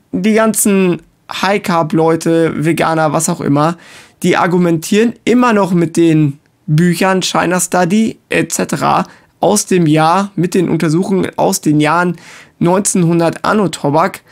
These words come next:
Und das jüngste, was ich bis jetzt gesehen hatte, war das Jahr zweitausend, irgendeine Untersuchung. Und, äh, dass die Sachen sich vielleicht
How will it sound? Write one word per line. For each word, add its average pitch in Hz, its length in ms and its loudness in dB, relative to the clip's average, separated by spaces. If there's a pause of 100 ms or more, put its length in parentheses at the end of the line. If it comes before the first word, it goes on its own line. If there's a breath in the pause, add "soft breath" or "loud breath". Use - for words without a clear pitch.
(200 soft breath)
Und 175 280 0
das 160 400 0
jüngste, 175 840 0
was 160 220 -2
ich 151 120 -2
bis 151 160 -2
jetzt 151 240 -2
gesehen 160 380 2
hatte, 190 440 -2
war 160 380 -2 (400)
das 160 280 -2
Jahr 143 300 -2
zweitausend, 156 800 -2 (220)
irgendeine 165 420 0
Untersuchung. 143 600 -2 (840 loud breath)
Und, 196 380 2
äh, 185 400 2
dass 180 260 -2
die 185 140 0
Sachen 202 300 0
sich 180 180 -2
vielleicht 165 340 0